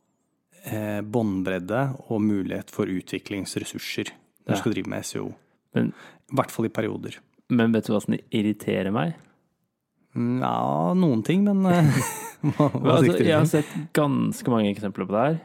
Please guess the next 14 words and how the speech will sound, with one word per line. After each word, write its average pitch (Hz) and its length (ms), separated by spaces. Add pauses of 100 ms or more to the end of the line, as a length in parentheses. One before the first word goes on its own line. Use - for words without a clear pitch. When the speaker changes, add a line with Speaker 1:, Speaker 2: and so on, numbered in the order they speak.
(120)
Speaker 1:
Mm. 110 220 (560)
Speaker 2:
Altså, 143 260 (360)
store, 135 760 (240)
dyktige 131 1200 (140)
norske 123 340
bedrifter, 107 520 (240)
Speaker 1:
Ja. 120 140 (480)
Speaker 2:
de 131 80
har 117 160
ikke - 180
det 139 80
her 139 80
på 160 80
stell. 214 200